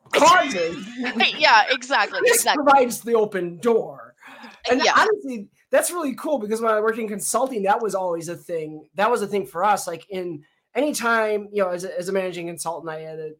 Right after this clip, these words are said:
Speaker 1: you know, a team of consultants that I worked with, and I reviewed their reports. And that was always one of the big style things was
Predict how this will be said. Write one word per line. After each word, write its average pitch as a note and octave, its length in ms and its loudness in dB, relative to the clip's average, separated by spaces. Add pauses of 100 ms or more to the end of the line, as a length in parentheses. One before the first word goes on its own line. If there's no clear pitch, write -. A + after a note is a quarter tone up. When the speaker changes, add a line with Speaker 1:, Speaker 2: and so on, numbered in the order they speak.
Speaker 1:
you D#3 80 -18
know, D3 220 -12 (100)
a D3+ 100 -14
team F3 260 -2
of D#3+ 60 -8
consultants E3 600 -4
that D3+ 120 -8
I D3 80 -2
worked D3+ 260 -6
with, D3+ 260 -2 (300)
and D#3 340 -4
I E3+ 120 0
reviewed D#3 440 -8
their B3+ 160 4
reports. F3 380 -2
And F#3+ 80 2
that G#3 80 0
was A3 140 0
always F#3+ 500 2
one F#3 160 -8
of E3+ 80 -10
the E3+ 80 -4
big D3 280 -10
style G3 520 -4
things C3+ 460 -10
was D3 400 -4